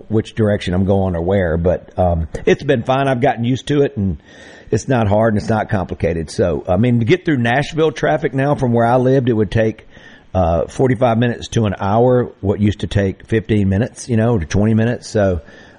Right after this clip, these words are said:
um, I'd rather, as I say, I like my tractors being my traffic rather than, uh,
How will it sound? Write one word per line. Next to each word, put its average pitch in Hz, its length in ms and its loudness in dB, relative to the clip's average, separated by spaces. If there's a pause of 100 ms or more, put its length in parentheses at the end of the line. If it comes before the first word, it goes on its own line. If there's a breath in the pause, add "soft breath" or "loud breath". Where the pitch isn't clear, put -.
(120 loud breath)
um, 95 360 2
I'd 143 160 4
rather, 135 300 0 (640)
as 117 180 2
I 110 80 2
say, 123 300 2
I 110 60 0
like 110 220 0
my 98 120 0
tractors 110 640 -2 (160)
being 104 180 2
my 87 120 -2
traffic 107 500 0
rather 95 400 2
than, 80 400 0 (640 loud breath)
uh, 69 300 2